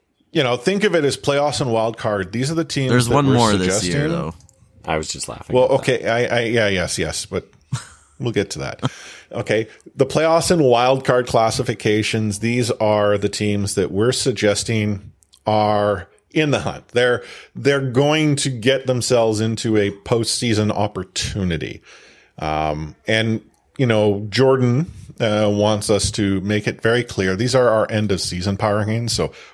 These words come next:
Speaker 1: where teams will end up.
Speaker 3: Yes.
Speaker 1: Not sort of how teams are coming in. But, uh,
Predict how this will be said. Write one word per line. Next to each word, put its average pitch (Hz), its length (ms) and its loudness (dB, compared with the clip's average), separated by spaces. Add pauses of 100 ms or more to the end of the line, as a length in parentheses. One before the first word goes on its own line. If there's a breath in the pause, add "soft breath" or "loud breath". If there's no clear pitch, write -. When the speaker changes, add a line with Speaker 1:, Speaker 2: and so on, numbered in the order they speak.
Speaker 1:
where 107 200 4
teams 104 360 0
will 98 160 2
end 87 260 -2
up. 139 340 0
Speaker 3:
Yes. - 300 -10 (140)
Speaker 1:
Not 98 260 0
sort 95 200 0
of 87 160 -2 (300 loud breath)
how 98 180 0
teams 98 360 -2
are 85 80 0
coming 90 360 -2
in. 127 400 0 (1500 loud breath)
But, 95 380 -2
uh, 90 480 2